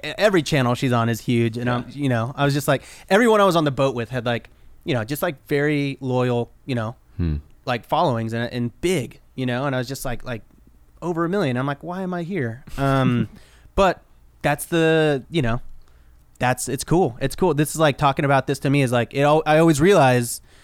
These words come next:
Speaker 1: I always forget. I have to remind myself, like, literally, this is, like, a dream come true for me,
Speaker 2: Mm-hmm.
Speaker 1: like, meeting people like this and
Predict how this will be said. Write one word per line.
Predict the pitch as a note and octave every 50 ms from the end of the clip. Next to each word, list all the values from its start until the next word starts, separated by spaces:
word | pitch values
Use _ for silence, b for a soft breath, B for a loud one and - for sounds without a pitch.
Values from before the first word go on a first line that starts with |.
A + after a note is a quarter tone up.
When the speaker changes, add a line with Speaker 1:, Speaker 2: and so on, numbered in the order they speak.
| b b b
Speaker 1:
I | B2+
always | C3 C#3 C#3+ -
forget. | - C#3 B2+ B2 D#3 D#3 C#3 B2
I | C3+
have | C3+ B2+
to | C3 B2+
remind | B2 C3 D#3+ E3+ D3
myself, | C3 B2 - C#3 B2+
like, | C3 B2+ A#2+ G#2+ F#2+
literally, | C#3+ A3 B3 A3+ D#3+ C#3+ C3
this | C#3+ G3+ -
is, | A#3+ F#3+
like, | G3+ F3+ -
a | D3 B2+
dream | A2 A2 B2 A#2 B2+ C3+ C3+
come | - D#3 C3+
true | B2+ - - A#2+ A#2+ B2+
for | - E3
me, | E3 E3+ E3+ F3 F3+
Speaker 2:
Mm-hmm. | F3 B2 A#2+ A2+ F2+
Speaker 1:
like, | F2+ C#3 C3 E2 D#2+
meeting | B2 C3 C3+ C#3 C#3+ C#3+ D3 D3+ - _ _ _
people | - D#3+ D3+ D#3+ D#3+
like | D#3 D3+ D3+
this | - E3 D#3 -
and | C#3+ A#2+